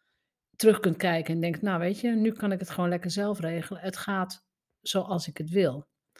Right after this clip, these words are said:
We praten onder andere over, eh, haar zakelijke human design. Eh, zij wer-, heeft ook, eh,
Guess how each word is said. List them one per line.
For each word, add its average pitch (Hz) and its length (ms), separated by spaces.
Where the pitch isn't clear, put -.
We 262 160
praten 262 440
onder 233 280
andere 233 460
over, 190 640
eh, 160 260
haar 185 260
zakelijke 214 500
human 214 360
design. 202 640
Eh, 269 300
zij 185 480
wer-, 185 240
heeft 208 220
ook, - 220
eh, 165 320